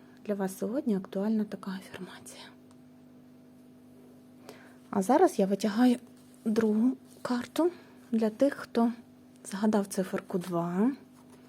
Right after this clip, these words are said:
Ось, для вас таке послання. «Пристрасті — це вітри, що надувають паруси корабля. Правда, вітер іноді топить корабель, але без нього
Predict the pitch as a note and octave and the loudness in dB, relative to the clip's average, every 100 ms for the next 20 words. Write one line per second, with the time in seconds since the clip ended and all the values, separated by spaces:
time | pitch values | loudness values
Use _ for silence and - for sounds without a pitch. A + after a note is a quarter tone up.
0 | - - - - - - - - - - | -20 -20 -20 -20 -20 -20 -20 -20 -20 -20
1 | - - - F#3 F3+ - - - - - | -20 -20 -12 -10 -10 -12 -18 -16 -18 -20
2 | - - - - - G#3+ G3+ G#3+ D4 - | -20 -20 -20 -20 -12 -6 -4 -6 -8 -10
3 | - G3 G#3 G#3 G3+ G3 F#3+ - - - | -8 -8 -4 0 0 0 -4 -8 -20 -20
4 | - - - - - - - - - - | -20 -20 -20 -20 -20 -20 -20 -20 -20 -20
5 | - - B3 C4 - F#3+ - F#3 - G3 | -10 0 0 0 -6 -8 -8 -6 0 0
6 | G3 F#3+ A#3+ E4 - - - - G#3 G3 | 0 0 -2 -4 -14 -20 -16 -6 0 2
7 | F#3+ F#3+ G3+ - F#3+ A3 B3 - - G3 | 2 2 2 0 -4 -2 -4 -6 -4 -2
8 | F#3+ F#3+ F#3+ F#3+ - - - - - - | -2 -2 -6 -8 -16 -20 -20 -20 -18 -4
9 | F#3+ F#3+ F3+ F#3 C4+ - - A#3 A3+ G#3+ | -2 0 -2 -2 -2 -2 0 4 6 6
10 | F#3+ F#3+ F3 - F#3+ - F#3 F3+ F#3 F#3 | 2 -2 -4 -4 -10 -8 -8 -6 -6 -8
11 | - - - - - - - F#3 F3+ F3 | -10 -20 -20 -20 -20 -8 2 4 4 2
12 | F3 F#3 A#3+ C#4+ | 0 2 2 0